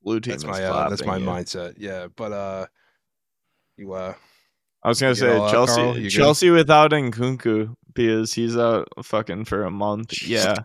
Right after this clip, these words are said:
Speaker 2: Christ, he's
Speaker 1: like
Speaker 2: out for the third time this year.
Speaker 1: Yeah, exactly. So chances are you actually got it. Like,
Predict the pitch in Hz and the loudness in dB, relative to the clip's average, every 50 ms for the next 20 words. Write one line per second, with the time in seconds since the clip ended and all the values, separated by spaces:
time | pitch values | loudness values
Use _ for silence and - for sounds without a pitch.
0 | - - 175 151 165 147 - 165 - 117 113 113 113 - - 139 131 135 131 131 | 0 0 0 2 2 -2 -4 0 2 2 2 4 2 2 0 -2 -4 -4 -4 -4
1 | 123 - - 127 123 127 123 - 120 113 117 110 110 107 104 110 107 104 101 95 | -4 0 0 0 0 2 0 0 0 0 0 0 -2 -2 -2 -2 -2 -4 -4 -4
2 | - _ _ _ _ _ _ _ - 143 151 151 135 127 117 117 123 117 127 123 | -6 _ _ _ _ _ _ _ 2 6 6 8 6 6 4 2 2 4 4 4
3 | 123 123 127 110 123 113 113 113 127 135 - 143 135 127 120 120 113 87 65 82 | 6 6 4 2 0 0 2 2 0 0 2 2 4 4 4 4 4 2 0 -2
4 | 117 - 151 151 151 135 131 120 123 120 123 120 117 110 110 110 113 113 120 - | 2 2 2 2 2 0 0 2 4 4 4 4 4 4 2 2 2 0 0 -2
5 | - 113 113 110 104 104 101 104 107 107 104 107 107 110 - - - 123 120 117 | -2 -2 -2 -2 -2 -2 0 0 0 0 0 0 -2 -2 -2 0 2 2 4 4
6 | 120 123 120 - - | 2 0 -2 -6 -18